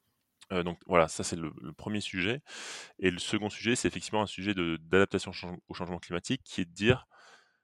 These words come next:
euh, globalement, euh, ce que présente le giec, ce que présentent les, les experts, c'est que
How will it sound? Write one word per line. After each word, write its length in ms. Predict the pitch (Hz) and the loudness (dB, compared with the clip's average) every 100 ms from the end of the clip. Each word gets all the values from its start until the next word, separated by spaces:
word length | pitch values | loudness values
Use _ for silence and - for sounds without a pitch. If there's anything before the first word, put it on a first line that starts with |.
| _ _ _ - | _ _ _ -12
euh, 100 | 78 90 | -8 -2
globalement, 800 | 98 104 101 95 107 117 90 82 | 4 4 4 2 2 0 -4 -6
euh, 100 | 82 | -6
ce 100 | - | -8
que 60 | |
présente 360 | - 98 90 - | -6 -2 -2 -2
le 80 | 87 | 2
giec, 340 | 95 98 - | 6 6 4
ce 80 | - | -8
que 80 | 90 | -10
présentent 420 | - 87 92 - | -4 0 -2 0
les, 200 | 87 85 | 0 2
les 180 | 85 87 | 0 0
experts, 380 | - 104 110 | 2 4 4
c'est 100 | - | 2
que 320 | - 87 87 | -4 -4 -2